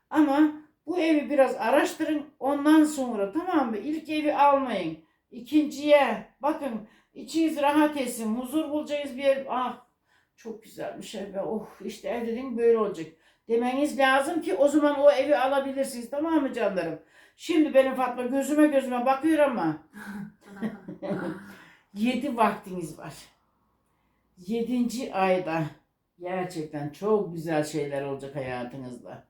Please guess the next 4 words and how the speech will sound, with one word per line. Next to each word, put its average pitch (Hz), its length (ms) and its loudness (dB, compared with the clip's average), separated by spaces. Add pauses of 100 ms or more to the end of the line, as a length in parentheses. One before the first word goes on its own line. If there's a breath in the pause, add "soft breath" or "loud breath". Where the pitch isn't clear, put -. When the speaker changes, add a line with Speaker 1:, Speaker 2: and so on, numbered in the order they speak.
(500)
Speaker 1:
İnşallah 160 680 0 (460 soft breath)
güzeldir, 160 560 -2
sağlıklı 151 680 -4
zamanlarınızdan 151 1080 -2